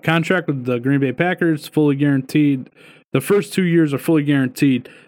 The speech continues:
First year is getting paid forty-two million. That's for twenty twenty-two. Twenty twenty-three, fifty-nine point five one five million, and then forty-nine point three million. So I think his plan is probably to play another two years, get paid out at the end of the second year,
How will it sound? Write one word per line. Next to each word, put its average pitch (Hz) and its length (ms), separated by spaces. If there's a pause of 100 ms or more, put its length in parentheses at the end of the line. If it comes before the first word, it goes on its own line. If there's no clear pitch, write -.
(200)
First 165 260
year 156 120
is 135 120
getting 143 180
paid 143 200
forty-two 151 440
million. 151 460 (480)
That's 113 220
for 120 140
twenty 131 260
twenty-two. 135 580 (240)
Twenty 143 200
twenty-three, 143 560
fifty-nine 143 520
point 135 240
five 135 300
one 135 200
five 139 360
million, 151 420 (880)
and 123 160
then 123 140
forty-nine 135 520
point 127 260
three 135 200
million. 113 320
So - 140
I 135 120
think 214 380
his 147 300 (180)
plan 156 480
is 123 120
probably 135 320
to 123 80
play 156 240
another 139 240
two 151 220
years, 139 500 (680)
get 131 180
paid 156 260
out 139 180
at 123 80
the 139 100
end 139 160
of 131 60
the 123 80
second 131 340
year, 123 320